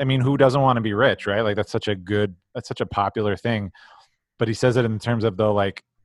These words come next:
liberals don't want you to be rich. They want to take your money and give it to welfare people and homeless people and, you know, and, uh, coding it that it's, like, black people and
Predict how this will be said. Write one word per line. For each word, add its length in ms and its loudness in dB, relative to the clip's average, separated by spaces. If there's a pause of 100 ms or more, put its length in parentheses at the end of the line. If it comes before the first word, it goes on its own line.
(280)
liberals 880 2
don't 220 2
want 200 2
you 100 -4
to 60 -10
be 140 -8
rich. 320 2
They 100 -2
want 320 -2
to 60 -18
take 240 -4
your 120 -2
money 420 -8
and 520 -10 (140)
give 180 -2
it 120 0
to 280 2
welfare 480 0
people 500 -12
and 240 -14 (500)
homeless 520 -4
people 520 -10
and, 160 -14 (260)
you 140 -8
know, 420 -8
and, 260 -6
uh, 100 -16 (420)
coding 380 4
it 160 -6
that 120 -2
it's, 160 -6
like, 260 -6 (300)
black 340 -4
people 640 -10 (120)
and 260 -10